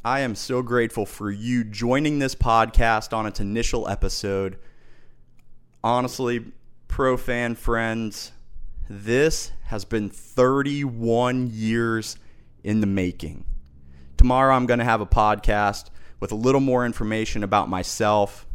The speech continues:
Again, my name's Brad Gibbs. You can call me Gibbs. I'm gonna put, put out a piece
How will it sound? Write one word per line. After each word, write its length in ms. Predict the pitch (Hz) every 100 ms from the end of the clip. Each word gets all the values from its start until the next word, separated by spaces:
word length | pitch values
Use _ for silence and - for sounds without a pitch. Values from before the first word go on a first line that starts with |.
| -
Again, 340 | 95 104 110 110
my 120 | 107
name's 260 | 110 101
Brad 420 | 98 104 101 98 101
Gibbs. 420 | 104 101 101 104
You 100 | 104
can 180 | 107 98
call 300 | - 104 101
me 140 | 95
Gibbs. 640 | 87 98 101 101 98 - - - - -
I'm 140 | 98 110
gonna 400 | 117 101 98 -
put, 340 | - 120 - -
put 180 | - 127
out 200 | 117 110
a 80 | 101
piece 600 | - - 113 107 - -